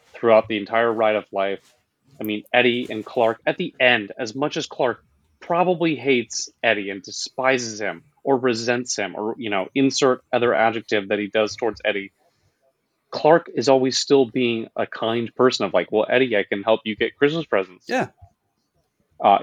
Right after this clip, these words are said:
Speaker 1: he's still there to lend a hand to somebody around the holidays because, you know what?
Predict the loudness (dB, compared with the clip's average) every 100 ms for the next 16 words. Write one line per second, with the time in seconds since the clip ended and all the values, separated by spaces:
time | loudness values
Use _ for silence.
0 | 0 0 2 6 6 6 4 4 0 -4
1 | -2 0 0 0 -2 -4 -6 -8 -6 -6
2 | -8 -4 -4 -2 -4 -2 -2 -2 -4 -2
3 | -2 -2 -6 -6 -4 -4 -2 -2 -2 0
4 | -2